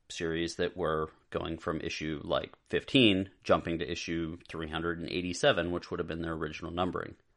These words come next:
Probably something I would have liked, because I liked when these numbers were higher. I know that they sell more of a number one issue, but I just like the history of the comics, especially now that you can reach back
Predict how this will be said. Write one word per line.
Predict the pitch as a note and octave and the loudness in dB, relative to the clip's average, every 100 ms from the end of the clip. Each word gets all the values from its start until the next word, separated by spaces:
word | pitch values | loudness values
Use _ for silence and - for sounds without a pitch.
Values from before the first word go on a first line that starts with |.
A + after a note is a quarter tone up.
| _ | _
Probably | - C3 G3+ C3 | 4 6 6 4
something | A#2 A#2 G2+ G2 | 4 4 4 2
I | - F2 | 2 2
would | E2+ | 2
have | E2+ - | -4 -4
liked, | E2 C#2 - - | -2 -2 -4 -12
because | - E2+ - - _ _ | -6 -6 -8 -16 _ _
I | G2 | 4
liked | G2 G#2 F#2 - - - | 6 8 6 0 -16 -6
when | E2 | -2
these | E2+ E2 | -2 -2
numbers | D2+ D#2+ - | -4 -4 -4
were | - | -6
higher. | E2+ - - | -4 -6 -4
I | F#2+ | 0
know | F#2 | 0
that | E2 - | 0 -2
they | E2+ | -4
sell | - F#2 E2+ | 0 2 4
more | E2+ F2 | 4 4
of | F2 E2 | 4 2
a | |
number | E2 D#2+ | -2 0
one | E2+ E2 | 0 2
issue, | A2 - F#2 E2+ - _ _ _ - | 0 2 2 0 -2 _ _ _ -2
but | F2 F2+ - - _ _ - | 0 0 -4 -10 _ _ -2
I | |
just | G#2 F2 | 0 2
like | F#2 E2+ | 2 2
the | E2+ | 0
history | G2+ F#2+ - F2 E2+ E2 - - _ _ - | 0 -2 -2 -2 -2 -2 -6 -14 _ _ -2
of | F2 D#2+ | -2 -2
the | - | -4
comics, | F#2+ F2 E2 - | -2 -2 -2 -6
especially | F2+ C#3+ D3 F#2 | 2 4 4 2
now | E2+ E2 | 2 0
that | E2 | -2
you | F2 | -6
can | - E2 | -6 -6
reach | E2 - | -6 0
back | E2+ D#2+ | 2 2